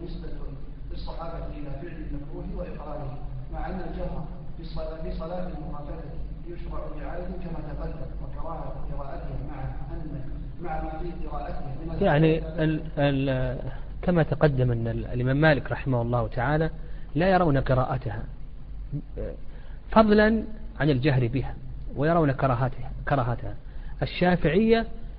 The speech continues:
Speaker 2: يرون الجهر بها، آه، ال-، ويرون أنها آية من الفاتحة، ويستحبون الجهر بالبسملة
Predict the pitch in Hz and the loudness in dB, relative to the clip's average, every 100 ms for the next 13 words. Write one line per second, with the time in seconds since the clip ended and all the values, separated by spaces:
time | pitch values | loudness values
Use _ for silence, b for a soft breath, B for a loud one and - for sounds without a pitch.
0 | - 143 156 175 143 123 170 139 135 120 | 0 4 6 8 6 4 4 4 4 2
1 | 127 104 - - - - B B B - | -2 -4 -8 -10 -10 -8 B B B -10
2 | - - 131 123 123 120 143 123 123 - | -8 -4 0 0 0 -2 -2 0 0 -2
3 | 127 - 139 143 165 170 - 160 139 151 | -4 -2 2 4 6 4 4 2 4 4
4 | 160 160 139 127 135 139 123 - - - | 4 4 4 4 4 2 2 -4 -6 -4
5 | 123 - 131 151 135 175 151 123 - 127 | -2 -2 0 2 6 8 6 2 -2 0
6 | 127 147 131 110 113 117 135 - 113 107 | 2 4 2 0 -2 0 0 0 -4 -4